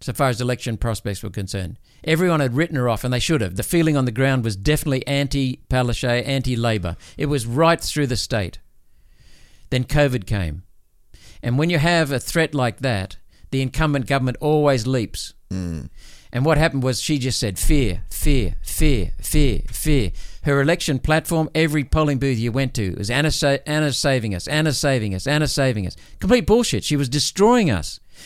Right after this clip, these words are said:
Speaker 1: But she got the spin out there, and when you got fear, we humans have got this wonderful neocortex.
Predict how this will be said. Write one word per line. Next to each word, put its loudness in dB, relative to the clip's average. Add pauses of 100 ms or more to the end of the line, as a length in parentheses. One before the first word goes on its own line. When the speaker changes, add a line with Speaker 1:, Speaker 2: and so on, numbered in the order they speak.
(180)
Speaker 1:
But -2
she -2
got 0
the 0
spin 2
out 0
there, -2 (240)
and 0
when 2
you 0
got 0
fear, 0 (800)
we 2
humans 2
have -4
got 0
this -4
wonderful -2
neocortex. -2